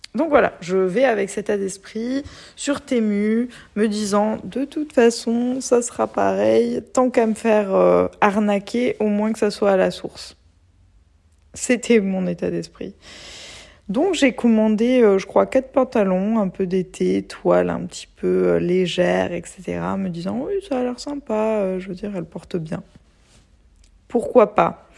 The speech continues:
J'ai acheté, euh, des paires de chaussettes, quelques tops, un sweat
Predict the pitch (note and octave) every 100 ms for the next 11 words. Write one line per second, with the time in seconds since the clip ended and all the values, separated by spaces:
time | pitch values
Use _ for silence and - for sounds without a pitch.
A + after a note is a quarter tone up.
0 | - - - - - - F3 G3 G3 -
1 | - - A3+ A3+ A3+ G3 F#3 F3+ E3+ F3+
2 | - F#3 F3+ F#3 - F#3+ - A#3+ A#3+ B3
3 | B3 - A#3+ A#3 - G3+ F#3+ - G3 -
4 | B3+ B3 B3 - - - - - - -
5 | _ _ _ - G#3 G3+ - - - -
6 | A3+ B3 B3+ - - - - -